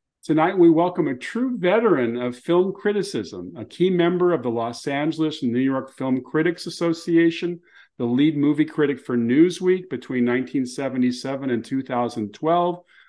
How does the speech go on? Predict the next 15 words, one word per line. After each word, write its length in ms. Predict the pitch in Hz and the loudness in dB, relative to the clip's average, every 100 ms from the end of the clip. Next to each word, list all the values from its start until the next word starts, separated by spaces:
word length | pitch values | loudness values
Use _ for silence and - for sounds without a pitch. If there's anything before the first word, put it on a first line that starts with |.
| _ 139 | _ -4
who 60 | |
has 120 | 123 | -2
also 320 | 127 131 131 139 | 0 -2 -2 -2
written 320 | 135 135 107 | 0 -2 -2
documentaries 960 | 117 123 - 117 127 139 - 147 139 123 | -2 -4 -4 -2 0 0 0 -2 -2 -4
on 200 | 104 101 | -8 -8
Greta 260 | 104 101 | -8 -8
Garbo, 720 | 95 135 156 175 170 160 160 | -4 0 2 2 2 2 0
Groucho 480 | 123 95 98 - 104 | -2 -6 -6 -10 -6
Marx, 480 | 104 147 160 160 - | -2 2 2 0 -4
Elizabeth 480 | 113 104 95 98 - | -6 -6 -8 -10 -10
Taylor, 460 | - 139 151 151 | -2 0 2 0
and 120 | 120 101 | -2 -4
Bette 260 | 101 98 | -8 -8
Davis, 640 | 92 113 135 156 156 - | -4 0 0 0 -4 -8